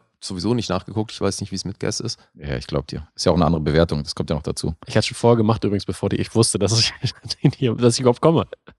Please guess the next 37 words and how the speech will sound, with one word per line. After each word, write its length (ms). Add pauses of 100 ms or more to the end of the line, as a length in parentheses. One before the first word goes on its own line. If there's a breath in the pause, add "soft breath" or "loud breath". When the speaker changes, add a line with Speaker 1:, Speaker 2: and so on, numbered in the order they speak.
(120)
Speaker 2:
Also 220
ich 120
Speaker 1:
Okay. 80
Speaker 2:
sage 100
sechs 220
Komma 160
fünf. 280 (1400)
Speaker 3:
Okay. 500 (320)
So, 200
jetzt 140
muss 140
ich 100
hier 240 (160)
Trommelwirbel. 600 (600)
Liegt 240
beide 440
daneben. 540 (120)
Speaker 1:
Ach. 320 (100)
Speaker 3:
Sind 240
nur 320
fünf 360
Punkte 260
von 160
mir. 140 (200)
Speaker 2:
Ach, 140
nur 140
fünf? 500
Okay, 300
krass. 300 (180)
Speaker 1:
Ui. 380 (380)
Speaker 3:
Der 100
Alte 220
hat 120
sechs 180
gekriegt 280
bei 100
mir. 160